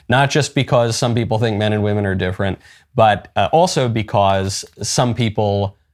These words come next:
uh, want to see the footage from January sixth. We were told that January sixth was the greatest insurrection, the worst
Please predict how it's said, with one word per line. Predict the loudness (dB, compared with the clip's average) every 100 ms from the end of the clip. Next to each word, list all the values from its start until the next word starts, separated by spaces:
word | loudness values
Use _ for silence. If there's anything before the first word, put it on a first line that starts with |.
| _ _ -8
uh, | -6 -2
want | 0 0 0
to | -4
see | -2 0
the | 0
footage | -2 -2 0 -2 -4
from | -4
January | -2 -2 -2 -2 -4 -2
sixth. | 0 0 -2
We | -4 -2
were | -2 -4
told | -2 0 0 -2 -4 -6 -12 _
that | -4
January | 0 0 0 0 -2
sixth | -2 -4 -4 -4
was | -4
the | -2 -4
greatest | -2 -2 -2 -4
insurrection, | -6 -2 0 -2 -2 -4 -4
the | -4
worst | -4 -4 -4 -8